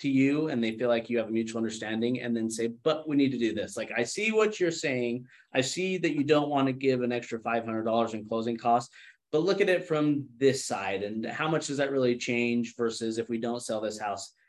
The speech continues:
and you have to make a payment next month, how much money you're gonna lose?" So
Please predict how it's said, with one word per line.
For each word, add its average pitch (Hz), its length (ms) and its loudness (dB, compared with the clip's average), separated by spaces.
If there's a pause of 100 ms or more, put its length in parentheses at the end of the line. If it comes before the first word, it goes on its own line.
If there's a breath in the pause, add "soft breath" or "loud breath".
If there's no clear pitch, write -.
(120)
and 127 100 2
you 127 60 6
have 127 80 0
to 120 80 -6
make 120 120 -2
a 117 60 -6
payment 113 320 -2
next 104 220 -8
month, 101 200 -6
how 104 120 -8
much 104 180 -10
money 98 160 -8
you're 95 160 -8
gonna 92 100 -8
lose?" 90 300 -6
So 95 300 -6